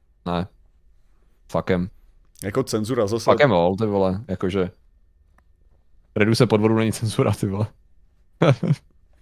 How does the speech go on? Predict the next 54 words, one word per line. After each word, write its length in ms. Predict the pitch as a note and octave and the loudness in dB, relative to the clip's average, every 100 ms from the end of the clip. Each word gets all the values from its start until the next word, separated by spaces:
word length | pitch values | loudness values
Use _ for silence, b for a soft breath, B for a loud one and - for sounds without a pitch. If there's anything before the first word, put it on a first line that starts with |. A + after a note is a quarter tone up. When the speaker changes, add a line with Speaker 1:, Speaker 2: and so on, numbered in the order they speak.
| F#3+ - | -4 -2
Speaker 1:
Ale 120 | C3+ | 4
chápu 280 | C#3 C3 B2 | 4 4 4
ten 380 | A#2 G#2 G#2 | 4 2 -2
dotaz, 320 | G#2+ G#2 F#2+ - | -8 -8 -8 -8
no. 120 | F#2+ | -6
Někdo 200 | A2+ D#3 | 0 2
by 60 | |
Speaker 2:
Ale 80 | G#3 | 4
Speaker 1:
to 40 | C#3+ | 6
tak 40 | |
Speaker 2:
to 40 | C3+ | 6
je 40 | |
Speaker 1:
mohl 80 | C3 | 4
Speaker 2:
ten, 0 | |
to 40 | |
je 40 | A2+ | 4
Speaker 1:
prezentovat. 320 | G#2 A2+ C3+ | 2 0 2
Speaker 2:
takový 240 | C3 D#3+ | 2 4
ten 140 | F3+ D3+ | 2 2
problém, 320 | A#2+ C3 C3+ | 0 0 0
že 100 | C3+ | -2
jo, 60 | |
tady 180 | A#2 A2 | -2 -2
tohleto, 440 | A2 A#2+ A#2+ A2+ A2+ | 0 0 0 0 -4
když, 300 | G#2+ - C3 | -4 -8 -14
když, 500 | A2 G2+ - - - | -12 -12 -12 -14 -16
eh, 40 | G2 G2 G2+ G2+ | -10 -6 -4 -4
budeš 240 | G2+ G#2+ | -2 -4
řeši-, 300 | G#2+ - - - - | -4 -12 -18 -6 4
<clears throat> 140 | F3+ E3+ | 6 6
budeš 260 | C3+ C#3 A#2+ | 2 0 0
řešit 320 | B2 - B2+ | -4 -4 -6
s 40 | A2+ | -4
lidmi, 340 | A2 G#2+ B2 | -6 -4 -6
co 260 | B2+ B2+ - _ _ _ _ _ _ _ _ - | -2 -4 -4 _ _ _ _ _ _ _ _ -10
jako 200 | A#2+ B2 | -8 -4
jsou 160 | A2+ A#2 | -2 0
pro 140 | A#2 | 0
takovou 300 | A#2 A2 A#2+ | -4 -4 -4
tu, 360 | A#2+ B2 A#2+ G#2+ | 0 0 2 0
jako 200 | A2+ A#2+ | -4 -6
ten, 300 | - B2 A2 | -6 -4 -4
ta 180 | - A2+ | -4 -4
svoboda, 720 | - A2+ G#2+ A#2 A#2 A2 G#2 b b - | -4 -6 -4 2 4 2 0 b b -14
zase 160 | G2+ | -6
taková 260 | G#2+ G#2+ G#2+ | -6 -2 -2
ten 140 | A#2 | 0
libertariánský 720 | A2 G#2 G#2 A2 A2 A2 - A#2 | 0 -2 0 0 0 -2 -6 -6
koncept, 480 | G#2+ G2+ A2+ - b b b b | -6 -4 -4 -4 b b b b
té 60 | - | -8
svobody, 400 | A2+ G#2 A2 G#2+ | -6 -2 0 0
kdy 100 | G#2+ | -2
prostě 300 | A2 - A#2+ | -6 -4 -4
jako, 320 | G#2+ A2+ | 0 -2